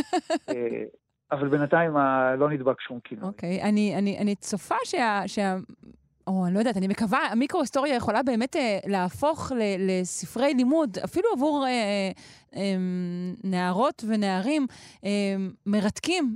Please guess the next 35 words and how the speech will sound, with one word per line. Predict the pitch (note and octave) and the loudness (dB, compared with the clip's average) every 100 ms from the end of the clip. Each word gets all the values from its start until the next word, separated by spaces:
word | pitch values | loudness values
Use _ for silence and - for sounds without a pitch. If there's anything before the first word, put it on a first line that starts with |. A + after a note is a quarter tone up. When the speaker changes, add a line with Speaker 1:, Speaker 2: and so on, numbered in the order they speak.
| F#3+ | -2
Speaker 1:
ומושכים, | A3 G#3 - - E4 C#4 | 0 0 -2 -2 0 2
אולי | G3+ A3 B3 | 2 2 2
באמת, | B3+ B3 C4 | 2 0 0
כמו | C4 | -2
שאמרת, | B3+ A#3 A#3+ C4 C4 | 0 0 2 2 2
יותר | G#3+ A#3 A#3+ | 2 2 2
מאשר | C4 A#3+ - G#3+ | 2 2 0 0
ההיסטוריה | G3 G3+ F#3+ - A3 G#3+ G3+ G3 F#3+ F#3 | 2 0 0 0 2 4 4 2 0 0
הגדולה | F#3+ F#3 G3 G3+ G#3 - - - | 0 2 4 4 2 -4 -16 -10
של | G#3+ | -2
המנהיגים | G#3 G3+ G3+ G3+ F#3 A3 | 0 2 2 2 0 0
היוצאים | G#3 G3 - G#3 | 0 -2 -2 -2
לקרבות. | G3 F#3 F3+ E3 E3 - - _ _ _ _ _ C#3 | -2 -2 -4 -4 -8 -10 -20 _ _ _ _ _ -6
Speaker 2:
אני | C#3 | -6
חושב, | - C3 - F#3 B2 | -6 -2 0 0 0
אני | A#2+ | -4
חושב, | - C#3+ D#3 | -2 0 0
ודווקא | C3 F3+ - G#3+ C#3 | 0 0 2 -2 2
גם | D#3+ A#3+ | 2 4
הבן | G#3+ D#3+ | 4 2
אדם | D3 F3+ | 2 0
הקטן | F3+ D3+ E3 | -2 -2 -2
הזה, | D#3+ C#3 F#3 F#3 - | -2 -2 -2 -2 -4
אפשר | - D3 D#3+ | -4 -2 2
להבין | D3+ B2 C#3+ D#3 | 2 0 -2 -4
פה | - D3+ D3+ D3+ D3 - - - - - - | 2 6 8 6 2 -10 -20 -20 -20 -20 -4
קצת | - D#3+ | 0 2
על | D#3+ | 4
הכלכלת | E3 C3+ C#3+ C3+ | 2 2 2 2
קיום, | - - B2+ B2+ | -2 0 2 2
כאילו, | C3 C3 | 2 2
מה | B2 C3+ | 4 2
אנשים | C3 - C3+ | 2 0 -2
עשו | A#2+ - A#2 | -2 0 2
אז. | G#2+ | 2